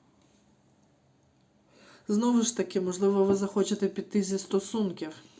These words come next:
Можливо, ви захочете поїхати до якоїсь людини з вашого минулого, з якою вам було дуже тепло поряд,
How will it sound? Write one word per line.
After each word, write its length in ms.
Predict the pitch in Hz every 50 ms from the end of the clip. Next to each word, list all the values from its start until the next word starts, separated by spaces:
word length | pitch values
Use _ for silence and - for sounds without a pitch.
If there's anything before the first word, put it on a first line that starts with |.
| - _ _ - 185 175 170 165 160 160
Можливо, 680 | 165 165 170 - - 180 185 196 202 208 208 208 208 208 208 - - - - - - - - _ _ _ _ _ _ _ _ _ - -
ви 180 | 180 170 180 196
захочете 560 | 185 208 196 - - 202 202 - 214 - 185
поїхати 640 | 175 - 190 185 180 190 196 196 - 190 185 - 180
до 280 | 175 - 185 185 180 175
якоїсь 560 | 180 170 - - 185 180 190 185 - - -
людини 420 | 180 180 - 208 202 196 190 180
з 60 | 175
вашого 480 | 180 185 190 190 190 - 196 180 180 180
минулого, 840 | 180 180 175 175 180 196 220 226 220 202 185 180 170 165 165 170 190 - -
з 160 | 180 185 -
якою 320 | 175 170 - 196 190 185 180
вам 180 | 180 180 180
було 320 | 185 180 185 180 180 175 180 - - - - - - - - - - - - -
дуже 320 | - 190 202 202 196 196 190
тепло 880 | - - 196 202 208 208 208 - 190 190 180 180 180 175 170 170 - - -
поряд, 500 | - 175 170 160 - 156 151 151 - -